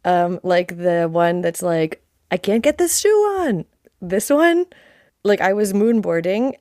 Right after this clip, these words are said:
and I gave my phone to my friend, and I was like, "Hey, can you film me trying to put my shoe on when I'm supposed to go and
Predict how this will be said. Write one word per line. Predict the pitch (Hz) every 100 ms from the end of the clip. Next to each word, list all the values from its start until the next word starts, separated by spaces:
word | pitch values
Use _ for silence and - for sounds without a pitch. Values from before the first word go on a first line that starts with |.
| 185
and | 185
I | 175
gave | 190 208
my | 220 196
phone | 185 196
to | 202
my | 214 175
friend, | 175 190 175 165 -
and | 170
I | 165
was | 165
like, | 175 160 -
"Hey, | 185 214 180
can | 196 185
you | 190 202
film | 196 226 220 208
me | 185 175 180 - _ -
trying | 180 185
to | 175
put | 196
my | 175 175
shoe | - 240 202
on | 156 147 160 165 _ _ _
when | - 180
I'm | 165
supposed | 160 175 170 -
to |
go | 175 160 160
and | 160 160